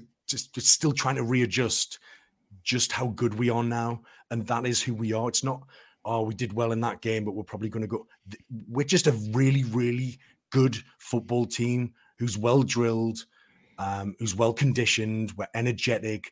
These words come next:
everyone knows what they're doing. And the way that the crowd can lift this side and this togetherness that we felt <clears throat> today, it, it was, it was terrifying at times. It was exhilarating. It was thrilling. It was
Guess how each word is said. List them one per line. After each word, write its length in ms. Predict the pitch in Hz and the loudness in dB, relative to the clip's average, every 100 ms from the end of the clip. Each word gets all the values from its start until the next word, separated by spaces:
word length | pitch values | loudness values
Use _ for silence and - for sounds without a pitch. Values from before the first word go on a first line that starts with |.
| - | -18
everyone 400 | - 107 160 156 | -8 -2 4 6
knows 220 | 151 147 143 | 8 6 2
what 100 | 135 | 0
they're 80 | |
doing. 540 | 135 135 110 110 107 104 _ - _ 107 | -2 0 0 0 -4 -8 _ -20 _ -4
And 380 | 110 110 110 92 - _ _ _ _ _ _ - | -2 -2 -2 -4 -8 _ _ _ _ _ _ -4
the 100 | 113 | -2
way 400 | 104 127 151 156 | 2 6 8 8
that 180 | 117 107 | 4 -6
the 60 | |
crowd 640 | 107 - 127 127 120 110 - - | -8 -6 -2 0 0 0 -6 -16
can 260 | - 107 113 | -4 -2 0
lift 300 | 123 - - | -2 -4 -6
this 140 | 107 | 0
side 500 | - 110 101 95 90 - | 2 2 0 -6 -8 -10
and 240 | 107 104 | -6 -4
this 220 | 101 - - | -2 -2 -2
togetherness 880 | - 113 95 117 127 117 101 - | -2 -4 0 2 2 2 2 0
that 160 | - - | 0 -4
we 60 | - | -4
felt 420 | - 113 101 - | -2 -2 -2 -4
<clears throat> 180 | 104 87 | -4 -4
today, 500 | 110 98 95 90 87 - - _ _ | -6 -4 -4 -4 -8 -14 -20 _ _
it, 200 | 123 120 - | -6 -6 -4
it 160 | 143 143 | -6 -2
was, 320 | 127 107 - - - _ - | 0 2 0 -4 -20 _ -8
it 60 | 117 | -2
was 160 | 127 | 0
terrifying 600 | - 139 147 143 135 131 | 4 6 6 6 4 4
at 80 | 131 | 2
times. 300 | 131 131 123 | 0 2 2
It 60 | 120 | 2
was 100 | 117 | 0
exhilarating. 800 | 95 120 123 120 123 113 120 107 | 2 2 4 4 2 0 -2 -2
It 100 | 107 | 0
was 140 | - | 0
thrilling. 560 | - 117 123 123 120 113 | 0 0 2 2 0 -2
It 200 | 110 98 | -6 -4
was 280 | 107 92 | -4 -4